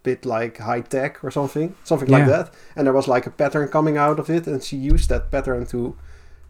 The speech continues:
Speaker 1: in Photoshop, to use it to make something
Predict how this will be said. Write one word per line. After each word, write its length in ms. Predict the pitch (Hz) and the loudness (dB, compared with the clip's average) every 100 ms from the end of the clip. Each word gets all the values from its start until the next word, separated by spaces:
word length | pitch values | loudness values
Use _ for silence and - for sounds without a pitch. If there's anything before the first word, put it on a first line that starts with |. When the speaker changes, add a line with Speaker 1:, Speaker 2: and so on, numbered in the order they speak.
| - - | -20 -6
Speaker 1:
in 120 | 123 | -4
Photoshop, 560 | - 139 131 - 117 - | -2 -2 -2 -2 -4 -4
to 560 | 123 117 117 120 - - 123 | -4 -4 -4 -6 -10 -14 -14
use 260 | 120 131 - | -6 -6 -6
it 160 | - | -12
to 280 | 127 117 117 165 - | -12 -10 -12 -16 -16
make 340 | 123 117 113 - | -10 -10 -10 -10
something 560 | 123 113 123 113 117 | -8 -6 -6 -6 -8